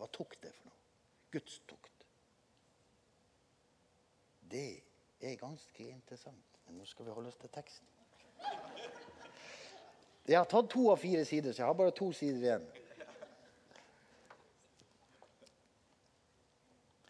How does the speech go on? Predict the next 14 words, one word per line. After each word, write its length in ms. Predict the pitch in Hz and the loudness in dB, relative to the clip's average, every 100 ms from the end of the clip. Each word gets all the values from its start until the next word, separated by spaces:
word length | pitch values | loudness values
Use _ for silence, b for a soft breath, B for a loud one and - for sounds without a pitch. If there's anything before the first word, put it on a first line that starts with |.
| - | 2
For 80 | - | 8
Gud 240 | 220 311 262 | 10 10 12
vil 140 | 269 | 10
at 60 | 240 | 8
vi 60 | 233 | 8
skal 180 | 254 | 8
forlate 440 | 214 233 269 254 196 | 10 12 12 12 8
det 80 | 180 | 12
gamle 240 | 208 214 | 12 12
mennesket 380 | 190 190 180 - | 8 6 4 6
og 60 | 170 | 8
den 120 | 170 | 8
gamle 420 | 165 180 185 165 160 | 8 8 6 6 8
ordningen. 480 | 160 151 127 101 | 8 6 -2 -4